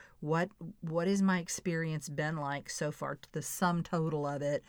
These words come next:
with this company? And do I want to make the effort to pursue another channel, or is this a company that I've kinda changed my mind about? I really just am not impressed with the way they've handled this, or,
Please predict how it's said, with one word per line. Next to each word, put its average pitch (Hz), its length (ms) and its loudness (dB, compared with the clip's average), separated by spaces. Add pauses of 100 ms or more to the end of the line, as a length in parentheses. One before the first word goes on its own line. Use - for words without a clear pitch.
(300)
with 185 240 4
this 160 200 -2
company? 151 580 0 (300)
And 185 180 4
do 160 240 0
I 190 180 0
want 151 280 -4
to 135 480 -2 (260)
make 160 320 0
the 214 140 2
effort 160 360 -4
to 196 120 -2
pursue 165 420 -2
another 147 240 -2
channel, 202 520 0
or 175 100 0
is 160 160 -2
this 190 180 0
a 233 60 0
company 202 460 2
that 180 300 2 (540)
I've 208 120 4
kinda 240 260 4
changed 190 380 0
my 196 80 4
mind 208 280 0
about? - 360 -4
I - 40 -6
really 147 320 -2
just 170 500 -4
am 160 180 -2
not 156 320 -2
impressed 160 580 0
with 180 140 -6
the 170 80 -2
way 151 140 0
they've 151 180 -4
handled 180 420 -2
this, 180 320 0
or, 156 420 2